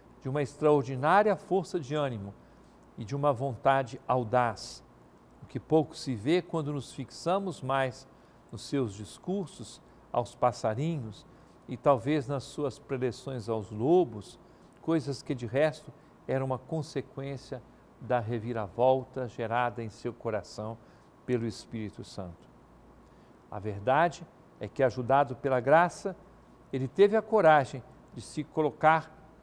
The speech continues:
contra a correnteza, levantar a sua milícia como um verdadeiro dique diante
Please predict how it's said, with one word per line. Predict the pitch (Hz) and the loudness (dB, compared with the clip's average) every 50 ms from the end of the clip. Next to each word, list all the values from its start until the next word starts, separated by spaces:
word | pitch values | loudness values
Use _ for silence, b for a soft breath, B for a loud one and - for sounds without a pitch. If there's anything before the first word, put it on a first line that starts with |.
| - - - | -20 -6 2
contra | - 208 220 214 226 208 | 6 6 6 6 4 0
a | 208 | 0
correnteza, | - 202 185 196 196 160 - 156 143 127 110 92 98 95 92 - - - - - - - - - - - - - - - - - - 120 | 0 0 0 0 0 0 2 4 4 4 4 0 -4 -10 -12 -14 -16 -20 -20 -20 -20 -20 -20 -20 -20 -20 -20 -20 -20 -20 -20 -16 -12 -8
levantar | 110 127 131 117 - - 147 156 160 - - - - - - - | -6 -4 -4 -2 4 6 6 6 6 2 -2 -12 -20 -18 -12 -10
a | 120 - | -10 -10
sua | - - - 165 165 | -8 -4 0 0 0
milícia | 156 156 147 143 180 202 196 - - 156 | 0 0 0 0 0 0 0 -2 -4 -6
como | - 160 156 151 143 | -6 -6 -6 -6 -6
um | |
verdadeiro | 131 139 151 143 143 135 127 151 180 170 156 117 | -4 -2 -2 0 0 0 2 2 0 0 0 -4
dique | 98 101 135 180 175 - - - 113 - B B B B B B B - | -6 -6 -4 -4 -4 -6 -10 -16 -16 -16 B B B B B B B -16
diante | 107 92 127 143 147 151 139 - - - 139 135 | -8 -4 0 0 2 0 0 -4 -8 -10 -10 -10